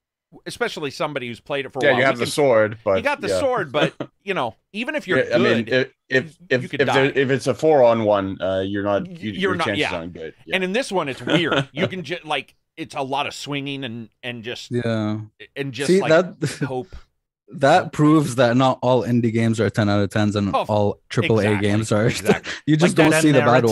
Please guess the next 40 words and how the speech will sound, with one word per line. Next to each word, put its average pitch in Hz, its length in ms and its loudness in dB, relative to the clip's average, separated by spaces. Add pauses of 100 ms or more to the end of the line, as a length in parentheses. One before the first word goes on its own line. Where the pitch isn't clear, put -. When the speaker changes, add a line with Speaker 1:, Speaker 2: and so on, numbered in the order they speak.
(140)
Speaker 3:
ones. 131 220 -4
<laughs> - 40 -16
Speaker 4:
Yeah. 151 260 2
Speaker 1:
Yeah, 165 60 2
that, 180 200 0
sh-, - 100 -10
Speaker 4:
Yeah. - 160 2
Speaker 1:
that 165 200 2
shit 208 140 -2
needs 180 160 -6
to 143 60 -16
be 135 100 -8
punted 165 480 -10
like 123 180 -4
a 123 60 -4
baby 117 420 -4
down 107 220 -4
a 92 60 -8
flight 107 300 -4
of 90 60 -10
steps. - 720 -10
Like, 127 240 -4
that's, 160 240 -4
that's 120 220 0
Speaker 3:
Yeah. 113 40 -2
Speaker 1:
the 127 80 -2
worst 123 360 -8
idea 104 340 -8
in 95 60 -16
the 90 60 -18
world. 85 260 -14
But, 127 240 -6
uh, 120 220 -2
yeah, 175 140 -4
so - 120 -8
I 165 40 -6
got 202 120 -6
to - 60 -20
play 196 160 -6
that, 127 280 -6